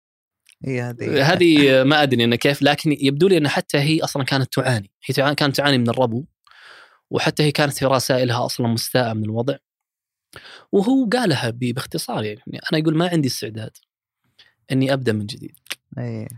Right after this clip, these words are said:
Speaker 2: وإني تعبت كثيرا يعني من، من هذا ال-، من هذا الترحال يقول. ويقول: "أنا فقدت روحي. يعني من غير بس ألاحق هذا الجسد، وين ما راح، مرة هنا ومرة هنا ومرة هنا". في ناس كانوا يقولون أنه أصلا هو عنده هشاشة نفسية. لا، مستحيل أنه عنده هشاشة نفسية.
Speaker 1: مم.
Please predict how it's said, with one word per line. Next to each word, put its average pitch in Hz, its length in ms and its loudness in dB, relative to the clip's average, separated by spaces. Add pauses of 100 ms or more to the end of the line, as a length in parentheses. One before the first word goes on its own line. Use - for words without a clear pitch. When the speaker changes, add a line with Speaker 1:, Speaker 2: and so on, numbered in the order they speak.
Speaker 2:
وإني 151 260 4
تعبت 139 360 0
كثيرا 123 480 -2
يعني - 320 -8
من، 113 240 0
من 113 180 2
هذا 123 240 2
ال-، 107 340 -4
من 120 120 2
هذا 139 340 2
الترحال 123 640 0
يقول. 107 400 -8
ويقول: 123 340 0
"أنا 156 460 0 (500)
فقدت - 440 -4
روحي. 131 360 0 (580)
يعني 107 220 -10
من 110 60 -4
غير 139 180 2
بس 147 160 0
ألاحق 131 360 0
هذا 127 200 0
الجسد، 117 340 -2 (100)
وين 127 160 2
ما 113 140 0
راح، - 320 -8
مرة 123 260 -2
هنا 117 280 0
ومرة 113 440 -4
هنا 110 200 -4
ومرة 113 380 -6
هنا". 120 200 -6 (800)
في 392 160 2
ناس 381 200 0
كانوا 220 160 4
يقولون 190 300 4
أنه 170 200 2
أصلا 165 300 2
هو 156 160 2
عنده 147 240 2
هشاشة 143 320 0
نفسية. 139 440 -2
لا، 294 180 2
مستحيل 262 440 -2
أنه 110 140 -4
عنده 107 160 -6
هشاشة 117 280 -12
نفسية. 120 220 -12
Speaker 1:
مم. 104 140 -18